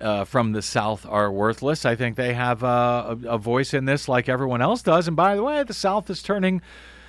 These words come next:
uh, p-, purpler, if not bluer, by the moment. Just look down, uh, look at what's happening in Georgia right now.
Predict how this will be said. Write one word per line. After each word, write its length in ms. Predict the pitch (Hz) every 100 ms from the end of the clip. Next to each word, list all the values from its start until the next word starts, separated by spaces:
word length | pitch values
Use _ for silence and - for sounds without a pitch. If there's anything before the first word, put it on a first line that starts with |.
| - - -
uh, 640 | 156 160 160 160 160 160 131 -
p-, 180 | 185
purpler, 720 | 160 - 220 220 196 196 196 208
if 240 | 170 -
not 280 | 160 160 135
bluer, 500 | 123 143 196 175 170
by 240 | 165 160
the 60 | 151
moment. 400 | 147 196 185 160
Just 180 | 160 -
look 160 | 165
down, 380 | 165 156 165 165
uh, 280 | 170 170 170
look 180 | 160 165
at 60 | 175
what's 160 | 175 170
happening 340 | 160 175 185
in 100 | 185
Georgia 360 | 160 202 233 123
right 240 | 95 87
now. 240 | 85 71